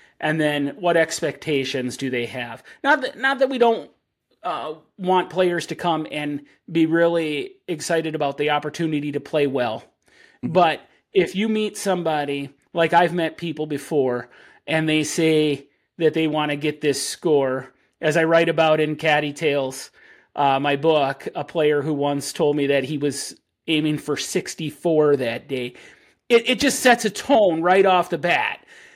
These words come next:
Speaker 1: that things are just gonna be a grind, that there's gonna be
Speaker 2: Yeah.
Speaker 1: constant disappointment there. That's not only going to make things, uh, not so much fun for the player, but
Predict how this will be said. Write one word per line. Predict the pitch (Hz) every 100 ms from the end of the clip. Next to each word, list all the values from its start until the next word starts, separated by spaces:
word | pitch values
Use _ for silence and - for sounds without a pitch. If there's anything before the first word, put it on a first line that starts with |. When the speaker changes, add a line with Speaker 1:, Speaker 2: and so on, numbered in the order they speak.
| -
Speaker 1:
that | 190 180 170 -
things | - 226 233 220 196
are |
just | 180 190 -
gonna | 185 175
be | 170 160
a | 156
grind, | 160 147 127 110 123 156
that | 170 151 147 185
there's | 180 -
gonna | 190 180
be | 170
Speaker 2:
Yeah. | 175
Speaker 1:
constant | 175 196 190 - 208 185 156
disappointment | 190 185 185 170 - 208 208 185 160 139
there. | 135 135 143 - - - -
That's | 220 202
not | 262 269
only | 262 247
going | 220 226
to |
make | 208 202
things, | - 208 185 170 165 - - -
uh, | 151 131
not | 165 214
so | 208 196
much | 180 - - - - _
fun | _ - 180 175
for | 160 175 160 147 131 151
the | 147
player, | 208 349 180 151
but | 165 -